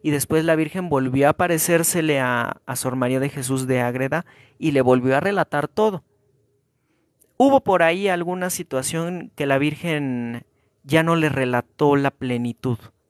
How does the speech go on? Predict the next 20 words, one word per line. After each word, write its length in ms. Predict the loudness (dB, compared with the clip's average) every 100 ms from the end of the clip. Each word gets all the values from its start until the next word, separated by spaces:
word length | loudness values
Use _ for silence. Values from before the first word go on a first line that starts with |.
| _ -10
Es 180 | -6
decir, 500 | -2 -2 0 -2 -4 _ _
lo 160 | -4 -4
que 100 | 0
leemos 380 | 0 0 0 0
ahí 180 | 2 0
es 160 | 2
auténtico, 760 | -2 -2 -4 -4 -8 -2 -2 -2 _ _ _
pero 160 | -2 0
ya 220 | 2 0
no 100 | -2
está 360 | -4 -4 -4 -6
con 220 | -4 -4
la 100 | -6
plenitud 760 | -6 -6 -4 -4 -4 -4 -4
que 160 | -4 -10
tenía 320 | -8 -4 -2
el 60 | -2
primer 380 | -4 -4 -2 0
escrito, 640 | -2 -2 -2 -4 -4